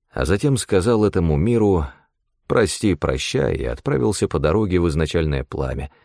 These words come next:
Но несильный удар лапой привел меня в чувство. Боли больше не было, и крови вокруг тоже. Я подал сигнал пальцем, и они тут же ответили.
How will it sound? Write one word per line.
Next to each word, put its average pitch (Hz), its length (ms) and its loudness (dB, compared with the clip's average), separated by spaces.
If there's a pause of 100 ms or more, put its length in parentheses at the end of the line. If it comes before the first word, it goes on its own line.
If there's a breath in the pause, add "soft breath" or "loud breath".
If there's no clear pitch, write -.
(920 soft breath)
Но 117 300 2
несильный 139 580 2
удар 90 240 2
лапой 113 460 0
привел 80 380 2
меня 73 220 0
в - 60 -10
чувство. - 440 -14 (1080)
Боли 82 340 4
больше 73 360 0
не 104 180 0
было, 67 220 -4
и 67 360 -12 (440)
крови 101 380 4
вокруг 80 380 -2
тоже. - 360 -10 (1200)
Я 95 180 4
подал 85 380 2
сигнал 69 480 -4
пальцем, 71 480 -4
и 64 40 -8
они 65 280 -8
тут 92 220 -4
же 101 120 2
ответили. 92 540 -2